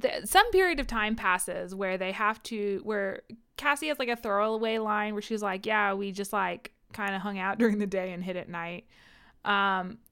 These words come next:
but one day they're at the mall trying to get some food from Taco Bell, uh, and a bunch of Hork-Bajirs show up at the mall, and they do some fighting.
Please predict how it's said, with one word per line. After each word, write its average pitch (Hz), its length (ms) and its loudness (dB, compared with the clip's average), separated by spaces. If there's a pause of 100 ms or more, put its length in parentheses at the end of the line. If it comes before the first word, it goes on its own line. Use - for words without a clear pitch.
(200)
but 214 480 4
one 285 260 2
day 240 280 4
they're 226 160 2
at 220 200 4
the 226 100 0
mall 196 460 2
trying 226 300 0
to 247 60 -2
get 349 140 -2
some 269 200 -2
food 285 220 -4
from 208 160 -4
Taco 240 440 2
Bell, 202 600 6 (500)
uh, 220 460 6
and 233 120 2
a 233 80 2
bunch 240 280 2
of 226 120 -2
Hork-Bajirs 226 560 0
show 190 300 0
up 185 240 -2
at - 80 -12
the 180 80 -8
mall, 185 580 -4
and 196 120 -8
they 190 80 -4
do 202 120 -6
some 202 220 -8
fighting. 175 720 -8